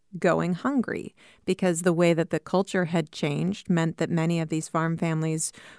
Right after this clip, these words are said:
didn't have their, their home gardens, didn't have their flocks of chickens, didn't have their, you know, their family dairy cow, some of the things that historically had kept farmers and their families fed through tough times.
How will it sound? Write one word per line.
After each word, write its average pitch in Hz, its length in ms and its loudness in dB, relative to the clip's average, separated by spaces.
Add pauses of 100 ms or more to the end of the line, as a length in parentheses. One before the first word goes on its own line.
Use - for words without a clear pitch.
(140)
didn't 220 340 4
have 180 280 4
their, 165 340 6
their 165 200 2
home 180 380 6
gardens, 160 560 6
didn't 202 360 4
have 165 300 0
their 160 440 2 (300)
flocks 165 420 6
of 165 140 -6
chickens, 170 640 0
didn't 220 340 6
have 170 640 0
their, 160 560 2
you 190 140 2
know, 160 180 2
their 170 220 4
family 175 500 6
dairy 165 380 6
cow, 156 400 2
some 190 240 4
of 170 80 2
the 170 100 2
things 170 380 0
that 160 140 2
historically 175 840 0
had 160 200 -4
kept - 300 0
farmers 151 500 2
and 160 140 0
their 151 120 0
families 156 540 -2
fed 175 400 2
through 165 220 -4
tough 151 260 -2
times. 156 480 -2